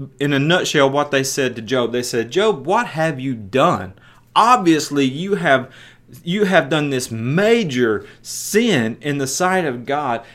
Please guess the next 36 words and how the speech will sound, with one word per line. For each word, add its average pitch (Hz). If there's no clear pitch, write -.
and, 123
and 123
God 151
is 127
punishing 170
you. 117
So 131
if 135
you 214
would 208
just 180
confess 214
your 175
sin, 139
then 160
all 214
this 185
would 147
be 139
over 180
with. 104
I'm 135
sure 208
that 139
God 165
would 151
forgive 131
you 113
and 127
relieve 143
you 127
of 123
your 131
suffering." 131
And 143
so, 156